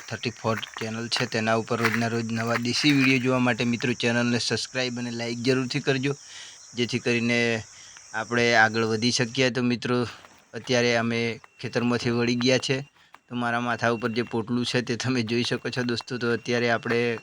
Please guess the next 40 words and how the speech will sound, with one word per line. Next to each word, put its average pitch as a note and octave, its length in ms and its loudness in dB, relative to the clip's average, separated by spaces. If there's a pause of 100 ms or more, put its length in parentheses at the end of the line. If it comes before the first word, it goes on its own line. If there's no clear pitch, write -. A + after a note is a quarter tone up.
(120)
હવે A2+ 200 -8
ઘરે A2+ 260 0
જવા A#2 220 0
માટે A#2 280 0
નીકળીશું A#2+ 500 0
અહીંથી. B2 320 -2 (520)
તો B2 80 -10
મિત્રો, B2 300 -2
અહીંયા B2 200 2
ઘાસનું A#2+ 520 4
જે A#2+ 100 0
પોટલું A#2+ 440 -6
છે, B2+ 160 0
આપણે A#2+ 280 4
બાંધેલું A#2 480 0
છે. C3+ 240 -2 (500)
તો A#2+ 80 -8
મિત્રો, A#2+ 380 0
અહીંથી A#2+ 360 -2
ખેતરમાંથી B2 580 0
આપણે A#2+ 220 2
રસ્તા A2+ 380 -4
સુધી B2 340 0
અને A#2+ 320 2
માથા A#2 360 0
ઉપર A#2+ 200 0
લઈ A#2+ 200 2
જવાનું A#2+ 360 0
હોય A#2+ 100 0
છે, C3 140 -2
કારણ A#2+ 280 0
કે A#2 100 -2
અહીંયા A#2 200 0
બાઇક A2+ 340 0 (140)
છેક A#2+ 200 -8
સુધી A#2 280 -2
નથી A#2 340 0
જતી B2+ 320 0
એટલા B2 220 0
માટે. B2 360 0